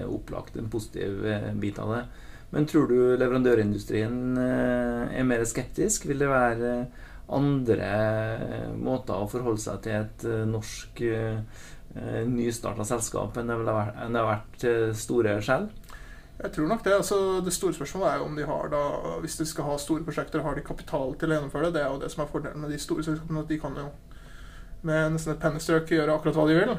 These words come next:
Speaker 2: for de har så mye kapital i ryggen. Eh, men, eh, det virker som Okea har, eh, lagt en ganske grei finansiell plan. Så sånn sett, eh, tror jeg det er greit. Eh, så er det jo selvfølgelig,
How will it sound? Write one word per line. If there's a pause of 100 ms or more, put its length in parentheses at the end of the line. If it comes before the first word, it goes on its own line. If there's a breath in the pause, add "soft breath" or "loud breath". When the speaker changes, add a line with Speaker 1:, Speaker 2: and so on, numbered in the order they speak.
Speaker 2:
for
de
har
så
mye
kapital
i
ryggen. (240)
Eh, (580 loud breath)
men,
eh,
det
virker
som
Okea
har,
eh,
lagt
en
ganske
grei
finansiell
plan. (180)
Så
sånn
sett,
eh,
tror
jeg
det
er
greit. (640 loud breath)
Eh,
så
er
det
jo
selvfølgelig,